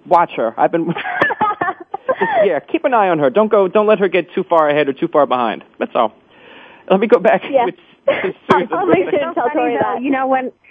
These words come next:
Speaker 3: in creating those characters, Tasha was really the funnest. Actually, I write it too. I write under a, a different name as a tribute to my mother and father, but I do write it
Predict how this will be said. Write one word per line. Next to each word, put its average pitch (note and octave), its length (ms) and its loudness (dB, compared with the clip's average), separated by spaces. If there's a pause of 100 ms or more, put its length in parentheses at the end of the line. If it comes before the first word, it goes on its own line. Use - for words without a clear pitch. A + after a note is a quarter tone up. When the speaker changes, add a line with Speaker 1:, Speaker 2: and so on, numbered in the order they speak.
(160)
Speaker 3:
in C4+ 140 2
creating C#4+ 540 0
those A#3 160 0 (100)
characters, B3+ 440 -4 (120)
Tasha A#3+ 360 -2
was G#3 160 4
really A3 280 4
the A3 120 -4 (100)
funnest. G#3+ 340 -2
Actually, A#3 420 -2
I A3 120 -4
write G#3 320 -2
it G#3 260 -2
too. A3 140 4
I F#3+ 120 0
write G#3 220 -2
under G3+ 340 0
a, F3 220 -2 (100)
a G#3+ 100 -4
different G3 320 -2
name F#3+ 260 2
as F3+ 120 -4
a G3 60 -4
tribute F#3 380 -4
to G#3 60 -8
my F#3 140 -2
mother F3 240 0
and E3 140 -6
father, F3+ 400 -2 (640)
but A3 100 -2
I G#3+ 100 -2
do G#3+ 200 4
write G3 300 -2
it G3 200 -4